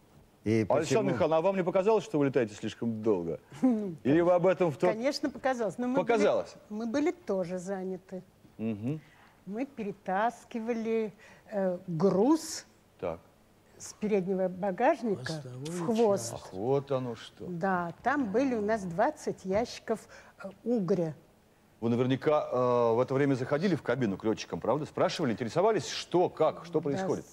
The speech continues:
Speaker 3: особенно некогда было.
Speaker 2: Некогда даже зайти было?
Speaker 3: Конечно, потому что пассажиры плохо себя чувствовали. Ну, пакетики надо было подавать,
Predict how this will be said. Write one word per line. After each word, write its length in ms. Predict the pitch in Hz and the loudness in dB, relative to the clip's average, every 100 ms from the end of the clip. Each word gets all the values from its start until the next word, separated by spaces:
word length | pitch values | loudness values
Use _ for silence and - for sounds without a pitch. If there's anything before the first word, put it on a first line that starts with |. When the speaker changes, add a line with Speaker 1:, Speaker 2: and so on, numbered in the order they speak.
| - - - | -20 -20 -6
Speaker 3:
особенно 520 | 226 285 294 277 269 | 0 0 0 -6 -6
некогда 640 | 240 269 349 359 214 180 | -4 -2 0 0 -4 -4
было. 200 | 196 160 | -8 -2
Speaker 2:
Некогда 320 | 147 190 170 165 | 0 2 0 2
даже 200 | 170 147 | 2 2
зайти 300 | 180 180 165 | -2 -2 -2
было? 140 | 226 | 0
Speaker 3:
Конечно, 680 | 269 262 226 254 - 254 190 | -2 -2 -4 -6 -8 -8 -8
потому 360 | - - 226 | -8 -6 -4
что 200 | 233 - | -6 -12
пассажиры 460 | 196 - 214 208 311 | -16 -6 -4 -2 -2
плохо 280 | - 202 - | -2 -6 -6
себя 240 | - 180 | -8 -8
чувствовали. 580 | 185 196 185 - 233 254 247 _ - - - - - | -8 -10 -14 -12 -12 -12 -16 _ -20 -20 -20 -20 -10
Ну, 200 | 190 269 - - - _ | -6 -6 -8 -20 -20 _
пакетики 540 | 202 196 269 285 - | 0 2 0 0 -4
надо 260 | 247 226 208 | -2 -2 -4
было 200 | 190 214 | -4 -6
подавать, 800 | - 196 208 208 202 196 - | -6 -4 -2 2 0 -2 -14